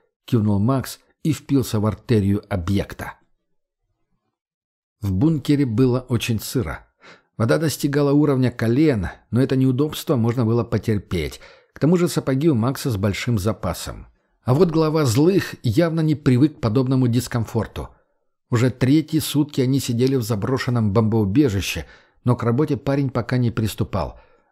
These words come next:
Он ждал, пока пленника обуяет нестерпимая жажда. Только в этом случае он мог гарантировать полный успех.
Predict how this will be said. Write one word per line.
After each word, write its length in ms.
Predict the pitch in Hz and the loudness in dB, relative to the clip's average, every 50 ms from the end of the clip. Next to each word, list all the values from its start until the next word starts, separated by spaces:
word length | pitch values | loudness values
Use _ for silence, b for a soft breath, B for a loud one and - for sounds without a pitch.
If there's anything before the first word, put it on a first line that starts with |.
| b _ - | b _ -2
Он 120 | 123 135 123 | 0 0 2
ждал, 360 | 107 113 113 139 131 117 110 | 0 0 2 2 0 0 -2
пока 220 | - 113 - - | -4 -4 -4 -4
пленника 540 | 98 - - 127 143 151 143 127 113 - - | -4 -2 0 2 2 2 2 0 -2 -2 -4
обуяет 680 | - - 113 101 98 120 117 123 127 123 120 113 - - | -4 -2 -2 0 0 2 2 2 2 0 0 -2 -2 -2
нестерпимая 800 | 123 117 - - - 117 104 - - 123 110 110 110 107 107 | -2 -2 0 -2 -2 -2 -2 0 0 0 2 2 2 0 0
жажда. 480 | 98 90 107 110 92 78 69 67 69 - - _ _ _ _ _ _ _ _ _ _ | 0 0 0 0 0 -2 -6 -8 -8 -10 -10 _ _ _ _ _ _ _ _ _ _
Только 260 | - 135 123 - 139 | 0 2 2 2 2
в 100 | 120 139 | 4 4
этом 220 | 156 143 135 120 | 2 2 2 0
случае 520 | 104 - 131 147 151 131 - - 127 110 B B B B B _ | -2 0 2 2 2 2 2 2 2 0 B B B B B _
он 140 | 123 127 | 2 4
мог 160 | 131 139 135 131 | 4 4 2 2
гарантировать 760 | 120 127 127 127 120 - - - 147 143 135 131 127 117 - | 0 0 0 0 0 -2 0 0 0 2 2 0 -2 -2 -2
полный 280 | - 135 127 120 120 | 0 0 2 2 0
успех. 440 | 120 - - - 120 92 82 - - | -2 -2 -2 0 -2 -2 -2 -6 -12